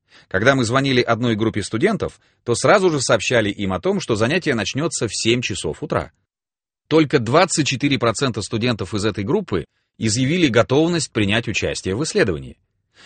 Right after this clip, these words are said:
Разговаривая по телефону с другой группой студентов, мы выбросили низкий мяч. Сначала мы спросили, хотят ли они участвовать в изучении мыслительных процессов, а после того, как они ответили, пятьдесят шесть процентов из них дали положительный ответ,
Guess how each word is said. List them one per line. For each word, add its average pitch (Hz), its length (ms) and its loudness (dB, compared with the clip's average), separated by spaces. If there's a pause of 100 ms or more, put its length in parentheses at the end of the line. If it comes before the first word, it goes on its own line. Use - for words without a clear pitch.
Разговаривая 113 600 4
по 98 100 -8
телефону 107 540 -2
с 85 40 -4
другой 110 320 0
группой 95 360 -2
студентов, 113 540 0 (260)
мы 156 360 4
выбросили 131 640 2
низкий 101 400 -2
мяч. 80 320 -4 (560)
Сначала 175 460 2
мы 139 100 0
спросили, 135 460 0
хотят 151 360 0
ли 156 100 -2
они 123 140 0
участвовать 135 600 0
в 110 80 -4
изучении 113 480 -2
мыслительных 98 600 -2
процессов, 196 560 -2 (260)
а 120 100 4
после 180 320 4
того, 139 260 4
как 117 160 2
они 98 180 2
ответили, 87 640 -4 (500)
пятьдесят 120 460 2
шесть 101 240 -2
процентов 95 500 -2
из 90 120 -4
них 85 180 -4
дали 80 220 0
положительный 80 600 -4
ответ, 208 320 0